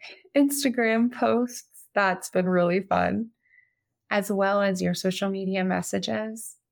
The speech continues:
with your questions and your feedback, your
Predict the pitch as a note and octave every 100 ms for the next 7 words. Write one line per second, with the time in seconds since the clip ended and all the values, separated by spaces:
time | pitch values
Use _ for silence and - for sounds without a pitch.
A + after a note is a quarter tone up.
0 | _ - F#3 F#3 F#3 - C4 - - G#3
1 | G#3 G3 - F#3+ F#3+ - A3+ A3 G#3 G3
2 | F#3+ F#3+ E3+